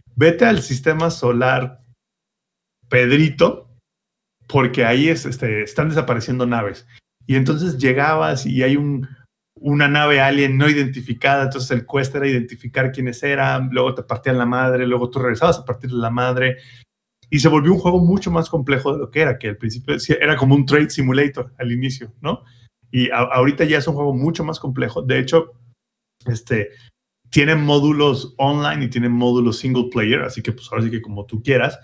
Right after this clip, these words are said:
Y también tiene módulos co-op, que es como de, yo quiero jugar online, pero yo solo quiero jugar con el Inge, por ejemplo. Yo no quiero jugar con, con todo el mundo. Y el Inge y yo nos, nos aliamos dentro del juego y las misiones que hagamos a los dos nos dan los rewards.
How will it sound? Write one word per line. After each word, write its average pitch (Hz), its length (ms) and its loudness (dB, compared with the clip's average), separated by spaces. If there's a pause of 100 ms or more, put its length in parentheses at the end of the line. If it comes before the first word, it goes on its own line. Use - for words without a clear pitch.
(200)
Y - 120 -2
también 147 320 0
tiene 156 200 0
módulos 143 680 2
co-op, 175 440 -2 (340)
que 123 80 -2
es 113 100 -6
como 127 240 -2
de, 110 80 -2
yo 120 100 -2
quiero 143 160 -4
jugar 165 280 0
online, 214 340 -2
pero 110 140 -2
yo 110 80 0
solo 113 200 -6
quiero 113 200 -4
jugar 101 200 -4
con 110 200 -4
el 185 80 4
Inge, 226 180 0
por 160 160 -2
ejemplo. - 320 -2 (100)
Yo 131 60 -4
no 131 120 -2
quiero 135 180 -2
jugar 120 420 0
con, 113 300 -4 (340)
con 120 160 -4
todo 123 160 6
el 131 80 6
mundo. 151 380 4 (320)
Y 120 80 2
el 123 80 2
Inge 143 200 0
y 143 60 0
yo 160 160 4
nos, 147 320 -4
nos 110 220 -6
aliamos 147 400 0
dentro 151 200 -6
del 143 120 -2
juego 185 260 0
y 202 40 0
las 117 140 -2
misiones 127 380 -4
que 139 80 0
hagamos 143 340 0
a 113 40 -4
los 104 180 -6
dos 107 180 -2
nos 104 140 -6
dan 104 160 -6
los 95 100 -12
rewards. 120 520 0